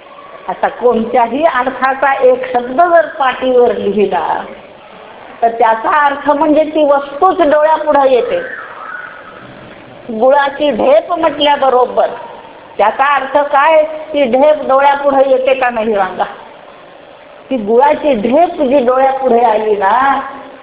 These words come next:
ती गुळाची ढेप या शब्दाचा अर्थ आहे. विठोबा, प्रत्यक्ष विठोबाच समोर असला पाहिजे, आला पाहिजे, तो विठोबा शब्दाचा अर्थ आहे. असा कोणत्याही अर्थाचा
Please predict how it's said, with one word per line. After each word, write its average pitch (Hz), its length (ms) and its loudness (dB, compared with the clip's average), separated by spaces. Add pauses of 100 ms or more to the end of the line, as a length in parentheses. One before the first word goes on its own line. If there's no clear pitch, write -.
(120)
ती 220 120 -6
गुळाची 262 640 0
ढेप 226 500 0
या 220 100 2 (120)
शब्दाचा 214 500 0
अर्थ 165 420 -2
आहे. 160 460 -6 (1900)
विठोबा, 233 600 0
प्रत्यक्ष 277 760 -2
विठोबाच 349 680 0 (160)
समोर 330 260 0
असला 277 400 -2
पाहिजे, 226 340 0
आला 226 320 0
पाहिजे, 175 680 -6 (140)
तो 254 160 2
विठोबा 294 440 0 (100)
शब्दाचा 247 480 -2
अर्थ 160 340 -8
आहे. - 80 -16 (1900)
असा 247 260 0
कोणत्याही 254 800 0
अर्थाचा 302 640 0